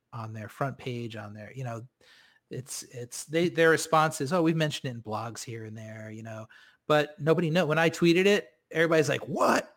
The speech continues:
I just deposited fifty thousand dollars there. You're telling me three guys in New York have the key?" New York, the most regulated city in America. Uh, so, uh, yeah, so that's what I've been working on with DeFi,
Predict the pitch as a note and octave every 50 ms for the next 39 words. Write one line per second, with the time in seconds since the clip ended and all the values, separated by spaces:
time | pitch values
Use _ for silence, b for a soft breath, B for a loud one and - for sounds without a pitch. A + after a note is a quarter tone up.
0 | b b b b b E3+ F#3 F#3 - - E3 - F#3 F3 F3+ F#3 E3+ F3+ F3 E3
1 | - - F3+ - - F3 - F3+ E3+ E3+ F3 E3 D#3 D#3+ E3+ F3+ F3 E3+ D#3 C#3+
2 | C#3+ C3+ A#2+ A2 G#2+ - b b b b b b - D3 - F3 D#3+ E3 E3 D#3
3 | D#3 D#3 D3+ D3 - D3+ D3 D3+ D#3+ C#3+ D3 C#3 C#3+ D#3 D#3 D3+ D3+ C#3+ C#3 C3+
4 | C3 C3+ D3 E3 - - C#3 C3 B2 C3 B2+ - - C3+ C#3 E3 G3 - _ _
5 | _ _ _ - C#3+ D3 C#3 C#3 D#3 F3 E3+ - - C#3+ C#3+ C3+ B2+ C3 C3 C#3+
6 | C#3 C#3+ C#3+ C#3+ C#3+ C3+ C3+ B2+ - - - C3 B2+ C#3 C#3+ C3+ C3 A#2+ A#2 A#2
7 | A#2+ C3 C#3 _ F3 E3 - _ _ _ _ _ _ _ _ - B2 B2 B2 A#2
8 | A2 - _ _ _ _ _ _ _ - - F3 E3 D3+ D3 C#3+ C#3+ C3+ C3 C3
9 | C3 B2+ A#2+ A#2+ - b b b b b b - B2 G#2 G#2 - - - D#3+ E3
10 | - F3 D#3+ D#3 D#3 D3+ C#3+ C#3 C3+ B2+ C#3 C3 B2 A#2+ A2+ - - A#2 A2+ -
11 | - G#2+ A2 A2 A2